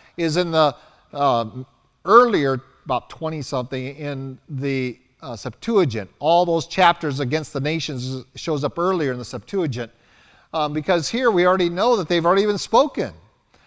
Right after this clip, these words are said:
God says, "You've already really given out that message against all the nations."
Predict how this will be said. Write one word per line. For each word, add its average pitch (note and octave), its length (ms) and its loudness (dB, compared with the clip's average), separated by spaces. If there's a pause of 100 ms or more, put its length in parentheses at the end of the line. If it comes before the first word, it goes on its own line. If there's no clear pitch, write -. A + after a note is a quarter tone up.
(160)
God F#3 160 6
says, F#3+ 200 -2
"You've G3+ 100 -2
already A#3 220 4
really A3+ 260 2
given C4+ 420 2
out C#3+ 340 0
that D3+ 180 2
message D3+ 360 -2
against C#3+ 500 -2
all E3+ 200 0
the D3 120 -2
nations." B2+ 640 -6